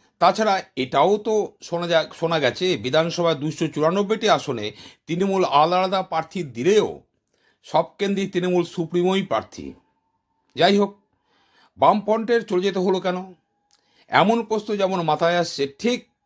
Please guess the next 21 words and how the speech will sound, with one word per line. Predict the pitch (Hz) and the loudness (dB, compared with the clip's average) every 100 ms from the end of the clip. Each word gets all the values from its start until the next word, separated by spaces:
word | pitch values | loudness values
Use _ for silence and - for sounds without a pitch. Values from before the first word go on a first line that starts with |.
| _ _ _ _ | _ _ _ _
একই | - - - | 0 2 2
রকমভাবে | 233 196 180 165 160 160 | -2 0 0 2 2 2
মাথায় | 143 139 151 | 0 0 0
আসছে | 143 - 120 117 _ - - - - | -2 -2 -6 -6 _ -20 -20 -20 -20
বামেরা | 82 87 131 202 220 107 104 - _ _ | -6 4 4 4 2 2 -2 -8 _ _
দু | 78 135 | -6 -2
হাজার | 175 190 | 0 0
চব্বিশ | 175 170 170 170 202 | -2 -4 -6 -4 -4
সালে | 214 196 | -2 -2
লোকসভা | 170 170 - 190 | -2 -4 -4 -2
নির্বাচনে | 185 180 185 185 165 | 2 2 0 -2 -4
শুধুমাত্র | 156 - - 220 262 240 131 - 104 139 - _ _ | -4 -8 -2 2 4 4 0 -2 -8 -8 -14 _ _
মুর্শিদাবাদ | 98 147 147 208 208 208 - - 135 - | -6 -6 -2 0 2 2 0 -18 -16 -10
আসনটিতে | 151 202 190 196 226 | -6 -4 -4 -2 -2
দ্বিতীয় | 170 175 196 | -2 -2 0
স্থানে | 180 202 143 | 0 0 0
আছে, | 98 - - _ _ _ - - | 0 -2 -18 _ _ _ -16 0
অন্যত্র | 120 170 214 240 254 | 2 4 2 0 -2
তৃতীয় | 202 185 175 | -2 0 0
স্থানে | 185 147 | 0 0
আছে। | 101 - | 0 -2